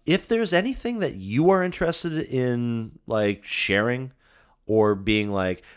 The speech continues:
"Th-, these are my personal goals for twenty nineteen," I'd really love to, uh, hear 'em because I feel like community helps with those sorts of things. They help keep people honest, they help keep people motivated, and with that, you can accomplish more.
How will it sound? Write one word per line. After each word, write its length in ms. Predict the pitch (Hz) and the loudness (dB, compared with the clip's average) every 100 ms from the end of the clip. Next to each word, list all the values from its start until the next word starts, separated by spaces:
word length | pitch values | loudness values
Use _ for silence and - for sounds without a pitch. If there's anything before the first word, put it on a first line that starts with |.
| - | -2
"Th-, 220 | 127 170 | 0 0
these 240 | 131 151 135 | 0 0 0
are 80 | 113 | 0
my 200 | 98 101 | -2 0
personal 440 | 113 110 117 107 | 0 0 -2 -2
goals 400 | 107 110 113 - | 0 0 0 -4
for 500 | - 107 104 98 - | -4 -2 0 -2 -4
twenty 240 | - 117 117 | -6 -4 -4
nineteen," 500 | 117 120 - 139 151 _ - _ _ _ _ - | -6 -6 -8 -8 -8 _ -20 _ _ _ _ 0
I'd 200 | 349 339 | 0 2
really 240 | 285 269 | 0 0
love 240 | 226 214 - | 0 -2 0
to, 500 | 196 180 170 160 - | 0 0 0 -4 -6
uh, 400 | 135 127 120 120 | -2 0 2 2
hear 280 | 110 139 110 | 0 0 2
'em 140 | 87 | 0
because 280 | 101 - 117 | -4 -2 -2
I 60 | 123 | 0
feel 180 | 143 127 | 0 2
like 140 | 120 | 0
community 560 | - 113 120 120 110 92 | -4 -4 -2 0 -2 0
helps 320 | 95 - 87 | 0 0 -4
with 100 | 73 | -4
those 200 | 80 71 | -4 -4
sorts 240 | 80 - | -8 -10
of 80 | 73 | -14
things. 420 | - 60 52 - - - - _ | -12 -12 -14 -18 -20 -20 -20 _
They 80 | 110 | 2
help 240 | 127 143 - | 4 4 0
keep 200 | 143 - | -6 -6
people 260 | 110 101 | -6 -2
honest, 340 | 113 147 151 - | 2 2 2 0
they 80 | 92 | -2
help 200 | 90 - | -4 -6
keep 160 | 90 | -10
people 280 | - 80 73 | -10 -10 -10
motivated, 760 | 82 135 147 139 139 135 135 - - - _ _ | 0 2 2 4 4 2 0 -6 -20 -20 _ _
and 460 | 110 113 113 110 104 | 0 2 2 -2 4
with 220 | 139 120 | 4 6
that, 280 | 120 117 110 | 2 2 0
you 140 | 104 | -4
can 400 | - 107 98 98 92 | -2 -2 -2 -8 -12
accomplish 600 | - 104 98 90 - - | -6 -6 -4 -6 -6 -8
more. 380 | 80 55 50 | -10 -10 -14